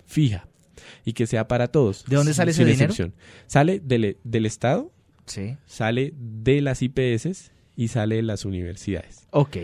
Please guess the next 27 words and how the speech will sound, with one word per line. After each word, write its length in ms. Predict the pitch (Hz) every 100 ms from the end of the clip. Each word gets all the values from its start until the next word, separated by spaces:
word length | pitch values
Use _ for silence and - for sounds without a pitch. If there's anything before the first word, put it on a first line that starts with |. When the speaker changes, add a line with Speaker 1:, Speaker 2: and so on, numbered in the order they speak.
| 92 -
Speaker 1:
Ahorita 200 | 127 180
le 60 | 175
explico 380 | - 120 135 135
más 220 | 131 127
o 20 |
menitos, 380 | 135 113 127 - -
más 260 | 117 113 117
o 40 |
menos 300 | 127 127 123 _ _
cómo 260 | - 127 131
se 120 | 135
pretende 340 | 110 98 98
hacer 220 | 107 123 113
que 100 | 113
sea 220 | 120 101
justo 380 | 107 92 - 92
y, 120 | 87
y 160 | 95 95
balanceado. 560 | 90 85 85 101 - _ _ - - - - _ _ -
Y 180 | 131
lo 160 | 127 123
tercero 320 | 127 123 151
que 100 | 175
también 300 | 170 117 110
se 100 | 117
busca 440 | 139 143 - 160 170 _ _ _ _ _ -
es 400 | 117 120 -